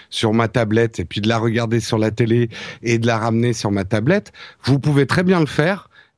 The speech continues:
euh, en passant par AirPlay et ça va marcher formidablement bien et c'est pareil pour la musique. Moi je suis en train de switcher à Google Music, euh, en ce moment puisque je me prépare à l'arrivée de YouTube Red.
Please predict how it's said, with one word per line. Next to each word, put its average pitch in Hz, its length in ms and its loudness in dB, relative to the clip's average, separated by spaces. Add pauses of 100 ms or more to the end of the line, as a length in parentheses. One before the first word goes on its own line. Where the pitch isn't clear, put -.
(140)
euh, 120 40 4
en 107 480 0
passant 156 380 0
par 143 320 0
AirPlay 139 500 0
et 98 80 -4
ça 104 160 -4
va 110 120 0
marcher 127 300 0
formidablement 147 720 2
bien 139 180 0
et 123 60 0
c'est - 160 -4
pareil 143 180 0
pour 135 140 -2
la 127 100 2
musique. 151 400 0 (300)
Moi 135 140 4
je 139 60 -2
suis - 120 0
en 131 100 2
train 147 180 -2
de 127 140 0
switcher 151 540 0
à 101 240 2
Google 127 380 2
Music, 117 500 0
euh, 87 100 -2
en 87 160 -2
ce - 160 -6
moment 117 320 2 (300)
puisque - 200 -6
je 95 120 -2
me 95 160 0
prépare 92 400 -2
à - 20 -2
l'arrivée 92 360 -2
de 85 80 -8
YouTube 92 340 -2
Red. 139 340 0